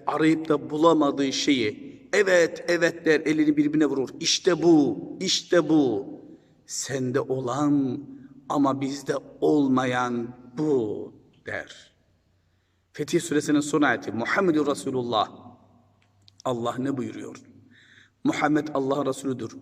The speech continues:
"وَالَّذ۪ينَ مَعَهُ." Onunla birlikte olanlar. Bakın Resulullah'ın arkasında olanlar, ona ümmet olanlar,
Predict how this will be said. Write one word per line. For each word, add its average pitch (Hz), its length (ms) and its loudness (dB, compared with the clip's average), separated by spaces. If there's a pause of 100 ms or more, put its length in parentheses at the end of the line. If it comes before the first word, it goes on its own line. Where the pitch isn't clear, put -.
"وَالَّذ۪ينَ 165 760 2
مَعَهُ." 139 680 2
Onunla 151 360 2
birlikte 139 300 -2
olanlar. 120 520 0
Bakın 123 320 -4
Resulullah'ın 147 760 -4
arkasında 143 460 -2
olanlar, 123 420 -2 (400)
ona 156 160 4
ümmet 151 460 2
olanlar, 131 400 0